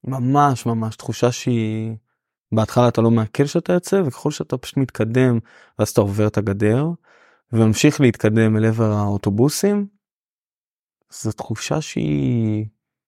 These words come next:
לא יודע אפילו למה הייתי יכול להשוות אותה, כאילו ס-, עשית, התכוננת למשהו מאוד מאוד גדול, ופתאום, אה, סיימת אותו. הנה, אתה עכשיו ממש בקו הגמר, אם עכשיו, לא יודע,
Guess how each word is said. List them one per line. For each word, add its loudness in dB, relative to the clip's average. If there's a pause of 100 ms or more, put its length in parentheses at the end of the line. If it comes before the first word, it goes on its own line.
(400)
לא -8
יודע -2
אפילו 2
למה 4
הייתי 2
יכול 0
להשוות 0
אותה, -4 (160)
כאילו 0
ס-, -10 (140)
עשית, -4 (960)
התכוננת 2
למשהו 2
מאוד 2
מאוד 2
גדול, 4 (1300)
ופתאום, 0
אה, 0
סיימת 0
אותו. -4 (1300)
הנה, 2
אתה 0
עכשיו 0
ממש 0
בקו 0
הגמר, 2
אם 2
עכשיו, 0
לא 2
יודע, 2